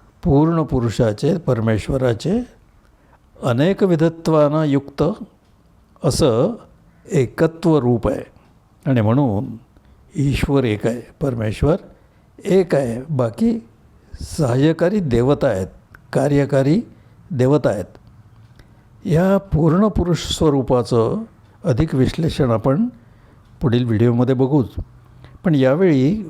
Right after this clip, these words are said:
फक्त पूर्ण संबोधण्याचं समाधान जीवनोपयोगी कसं आहे व विचार करण्याची रीत यशस्वी जीवनात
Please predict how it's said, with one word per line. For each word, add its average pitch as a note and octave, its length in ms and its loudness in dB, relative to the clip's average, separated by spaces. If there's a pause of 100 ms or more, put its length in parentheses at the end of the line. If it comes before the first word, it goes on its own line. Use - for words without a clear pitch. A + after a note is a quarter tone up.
(100)
फक्त - 320 -4
पूर्ण A3 600 2
संबोधण्याचं D#3 880 0
समाधान C3 800 0
जीवनोपयोगी D#3+ 840 2
कसं D#3 300 0
आहे A2+ 480 0 (760)
व C#3+ 200 4
विचार C#3 480 2
करण्याची C3 580 0
रीत B2 180 2 (800)
यशस्वी D#3 680 0
जीवनात A2+ 440 2